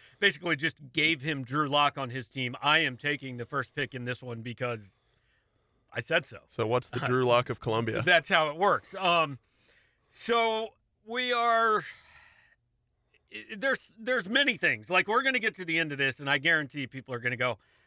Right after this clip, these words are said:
Speaker 1: "Well, you didn't even pick the five best things about Columbia," but that's the fun part.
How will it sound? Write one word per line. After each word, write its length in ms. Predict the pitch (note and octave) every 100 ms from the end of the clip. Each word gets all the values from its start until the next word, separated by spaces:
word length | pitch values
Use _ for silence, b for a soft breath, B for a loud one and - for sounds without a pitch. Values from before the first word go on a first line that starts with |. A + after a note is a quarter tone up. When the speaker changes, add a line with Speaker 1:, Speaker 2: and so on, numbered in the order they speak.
| _ _
Speaker 1:
"Well, 300 | D#3 F3 - -
you 220 | D3+ G3
didn't 160 | A3
even 200 | A3+ G#3+
pick 280 | D#3 G3 G3+ -
the 80 | E3+
five 460 | F3 F#3 E3+ A#2
best 340 | E3 F3 - -
things 300 | F3 D#3 D3
about 260 | D3+ C#3+
Columbia," 500 | - D#3+ G#3+ A#2 D#2 F#2
but 160 | C#3
that's 260 | C#3+ D#3 -
the 80 | D#3+
fun 240 | - F3
part. 320 | D#3 D#3+ D#3+